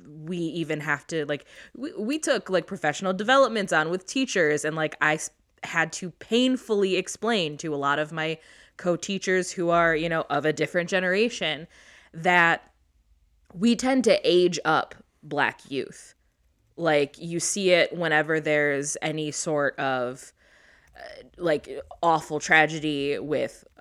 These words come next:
a shooting or whatever. Like, one of the first things they'll say is, like, "Oh, well,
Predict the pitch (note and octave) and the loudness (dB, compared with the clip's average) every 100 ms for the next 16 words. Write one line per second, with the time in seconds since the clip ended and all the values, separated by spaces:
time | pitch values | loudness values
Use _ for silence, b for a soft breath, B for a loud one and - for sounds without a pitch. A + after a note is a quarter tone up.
0 | - - A#2+ C3+ - D#3+ D3+ C3 C3 C3+ | -18 -8 -8 -6 -2 -2 -2 -4 -4 -6
1 | C3 C#3 C#3+ C3+ C3 A2+ C#3 B2+ - - | -2 0 2 2 0 -2 -4 -6 -10 -18
2 | D#3 - G3+ E3+ D#3 D3+ D3+ C#3 C#3+ C#3 | -18 -8 -4 -2 -2 -2 -2 -2 -6 -4
3 | C#3 - D3 C3+ B2+ B2+ - F3 E3 D#3+ | -6 -2 0 0 -2 -4 2 4 6 4
4 | C#3+ C#3 G2+ | 4 2 -4